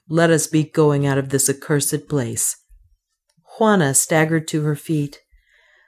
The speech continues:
"I am so stiff and sore I can hardly stand," she said. "But, Leonard, what is the matter with you?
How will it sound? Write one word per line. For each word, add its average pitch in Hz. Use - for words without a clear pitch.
"I 370
am 302
so 269
stiff 277
and 240
sore 320
I 226
can 226
hardly 214
stand," 233
she -
said. 147
"But, -
Leonard, 320
what 302
is 320
the 392
matter 277
with 285
you? 330